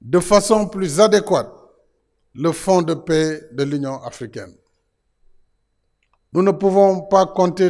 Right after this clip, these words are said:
toujours sur le financement extérieur pour assurer notre propre sécurité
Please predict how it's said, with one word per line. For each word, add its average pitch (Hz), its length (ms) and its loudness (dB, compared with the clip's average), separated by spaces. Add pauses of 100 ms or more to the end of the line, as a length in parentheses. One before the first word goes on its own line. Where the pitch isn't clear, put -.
(120)
toujours 196 760 -2 (320)
sur 175 200 0
le 180 120 4
financement 175 540 -2
extérieur 175 840 0 (600)
pour 156 280 -6
assurer 170 680 0
notre 147 400 -4
propre 156 440 -2
sécurité 180 760 0